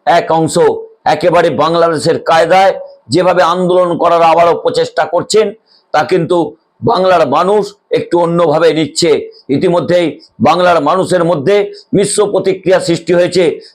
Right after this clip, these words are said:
যেভাবে একটি সেন্টিমেন্টকে নিয়ে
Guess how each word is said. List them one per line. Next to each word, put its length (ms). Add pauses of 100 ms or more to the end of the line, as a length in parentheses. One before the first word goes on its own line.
(120)
যেভাবে 420 (460)
একটি 280 (420)
সেন্টিমেন্টকে 840
নিয়ে 260